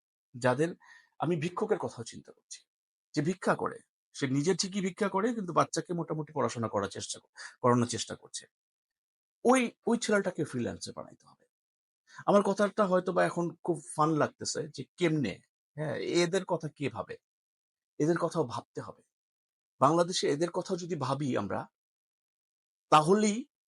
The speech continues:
বাংলাদেশকে আমরা উঠাইতে পারবো। একটা সময় বাংলাদেশে টাকার অভাব হবে না, আমাদের শুধু দরজাগুলা খুলে দিতে হবে। অনেক দরজা আছে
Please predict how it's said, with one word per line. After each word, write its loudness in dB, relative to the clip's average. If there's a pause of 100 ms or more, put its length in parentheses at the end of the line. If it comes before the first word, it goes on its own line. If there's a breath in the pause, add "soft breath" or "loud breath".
বাংলাদেশকে 0
আমরা -2
উঠাইতে -6
পারবো। -14 (680 soft breath)
একটা -6
সময় 0 (720)
বাংলাদেশে -2
টাকার 0
অভাব -2
হবে -12
না, -20 (920)
আমাদের 2
শুধু -2 (260 loud breath)
দরজাগুলা 4
খুলে 2
দিতে -2
হবে। -14 (500)
অনেক 2
দরজা 4
আছে -4